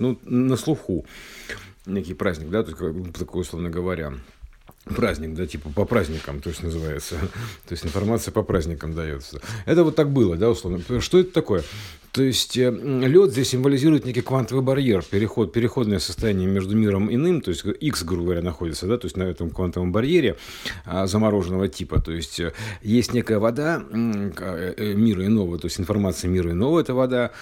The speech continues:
холодная, обжигающая такая, да, то есть настолько холодная, обж-, что аж обж-, обжигает. А, на самом деле просто горячая информация, высокочастотная.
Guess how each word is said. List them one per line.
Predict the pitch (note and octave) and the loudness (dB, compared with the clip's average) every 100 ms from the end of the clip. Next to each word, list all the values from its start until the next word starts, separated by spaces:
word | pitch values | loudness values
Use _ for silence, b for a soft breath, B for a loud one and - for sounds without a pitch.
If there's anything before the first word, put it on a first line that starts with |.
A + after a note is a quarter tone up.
| B | B
холодная, | - B2 A#2+ G#2 F#2+ | 2 4 4 2 0
обжигающая | F2+ G#2+ G#2 G2 F#2 F2 | 0 2 2 2 0 -4
такая, | D#2+ F2 F2 | -8 -6 -6
да, | E2 G#2 | -2 -2
то | - | -2
есть | E2 D2+ - | -6 -8 -6
настолько | F#2+ - F2 - | -6 -4 -8 -6
холодная, | F#2 G2+ F2 F2+ | -4 -2 -2 -4
обж-, | E2+ E2 | -4 -6
что | - F#2+ | -4 -4
аж | F2+ G2+ | -4 -2
обж-, | F#2+ E2+ F#2+ | -2 -2 -4
обжигает. | F#2 F2+ G#2+ F#2 E2 - B B B B | -4 -2 0 0 -2 -8 B B B B
А, | F#2+ F#2 | -6 -2
на | F#2 | -2
самом | F#2+ F#2 | -2 0
деле | F2+ | 0
просто | F2 E2+ | 0 2
горячая | G2+ A2 F#2 - | 4 4 2 -2
информация, | D#2+ G2 C3+ C#3+ F#2+ | -4 -2 0 0 -2
высокочастотная. | - - F#2 G2+ - F#2 E2 E2+ | -2 -2 -4 -4 -2 -4 -2 -8